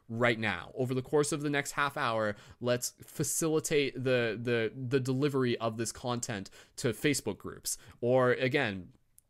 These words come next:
it can be other content. It can be through YouTube. You know, we'll just be like, "Okay, let's, like, take some time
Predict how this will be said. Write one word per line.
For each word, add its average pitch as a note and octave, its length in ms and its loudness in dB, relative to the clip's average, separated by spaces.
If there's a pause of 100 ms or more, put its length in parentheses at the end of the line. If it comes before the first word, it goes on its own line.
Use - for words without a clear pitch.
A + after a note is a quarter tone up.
(240)
it C#3 80 0
can D#3 80 2
be D3 100 4
other C#3+ 200 6
content. B2+ 380 -2
It G2+ 60 -8
can B2 120 -4
be B2+ 140 0
through B2+ 240 -2
YouTube. B2 380 0
You G#2 100 -4
know, G2+ 120 -2
we'll A2 180 0
just G#2+ 200 -6
be C3 80 -2
like, A2+ 140 0
"Okay, C#3+ 240 0
let's, A2+ 220 -4
like, - 160 -2
take D3 240 -4
some C3 160 -6
time B2 300 -2